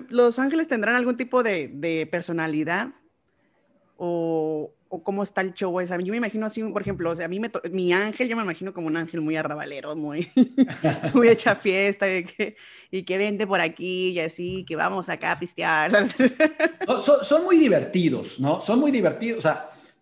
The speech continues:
Speaker 2: eh, son muy divertidos, y claro, o sea, eh, digo, yo lo que he percibido, te digo, del mío, el mío es muy chistoso, se, se, se esconde, habla, bromea. No, no son groseros, eso sí. O sea, los ángeles sí no pueden mentar madres como tú y yo, porque su vibración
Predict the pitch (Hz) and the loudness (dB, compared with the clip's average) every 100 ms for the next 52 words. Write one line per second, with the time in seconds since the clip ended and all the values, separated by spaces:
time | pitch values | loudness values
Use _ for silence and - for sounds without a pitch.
0 | _ _ 160 160 - - 247 330 269 180 | _ _ -10 -10 -12 -6 -2 0 0 0
1 | 233 302 - 220 269 359 370 156 - 180 | 0 -4 -4 -8 -6 -6 -4 -4 -2 0
2 | 180 170 - - 156 143 190 214 143 - | 0 -2 -4 -10 -8 -4 0 2 0 -2
3 | - _ - 175 277 330 - 190 180 220 | -16 _ -6 2 2 2 -4 -6 -8 -16
4 | - _ - 151 - 202 131 - 131 151 | -18 _ -8 -6 -2 -4 -4 -6 -2 4
5 | 170 165 131 - 139 151 127 147 170 143 | 4 4 0 0 2 2 2 0 -2 -2
6 | 147 220 180 180 - - - 143 156 160 | 0 2 2 -2 -6 -10 -8 -6 -4 -6
7 | 135 120 - 123 - 131 - 139 139 160 | -6 -8 -8 -10 -10 -12 -6 -2 0 0
8 | 151 127 123 147 151 127 113 120 139 147 | 0 0 0 -2 -2 -6 -6 -6 -4 -4
9 | - - - _ _ _ - 170 170 165 | -6 -16 -20 _ _ _ -8 0 0 2
10 | 175 196 180 139 - 175 151 147 139 160 | 0 0 0 -2 2 0 0 -4 -2 -2
11 | 135 - 143 135 156 190 196 - 180 185 | -4 0 0 4 2 2 0 2 4 2
12 | 156 156 175 151 123 139 135 131 131 - | 0 -2 0 0 -2 -4 -2 -2 -4 -6
13 | 117 117 143 139 143 143 - 120 - 131 | -10 -4 -2 -2 -4 -8 -8 -10 -6 -2
14 | 202 214 196 175 170 139 135 143 | 0 2 0 -2 -4 -4 -6 -8